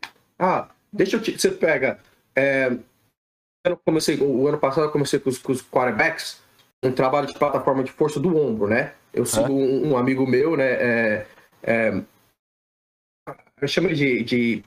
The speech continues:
Speaker 1: puta, esqueci, ó, o nome dele é meio complicado, chama ele de Ben.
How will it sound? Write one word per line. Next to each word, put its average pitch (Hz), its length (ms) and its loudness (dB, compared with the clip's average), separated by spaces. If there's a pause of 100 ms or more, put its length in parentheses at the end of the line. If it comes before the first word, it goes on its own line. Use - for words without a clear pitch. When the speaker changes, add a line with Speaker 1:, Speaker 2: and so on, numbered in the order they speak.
(120)
Speaker 1:
puta, - 180 0
esqueci, 120 320 -2 (220)
ó, 110 280 -2 (960)
o 160 40 2
nome 208 180 2
dele 202 140 0
é - 20 0
meio 147 240 -2
complicado, 131 400 -2
chama 151 120 0
ele 135 80 0
de 123 60 -2
Ben. 98 260 0